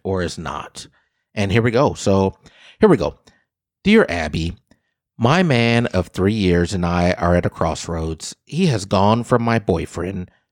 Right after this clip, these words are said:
to my fiance, back to my boyfriend, to a friend, to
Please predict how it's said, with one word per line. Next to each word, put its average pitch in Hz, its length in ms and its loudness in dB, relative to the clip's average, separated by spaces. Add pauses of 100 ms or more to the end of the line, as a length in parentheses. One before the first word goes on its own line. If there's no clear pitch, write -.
(120)
to 156 100 2
my 131 160 2
fiance, 127 680 -4 (280)
back 170 260 0
to - 100 -2
my 165 160 2
boyfriend, 90 640 -4 (100)
to 131 140 2
a 123 60 4
friend, 82 540 -4 (280)
to 101 280 0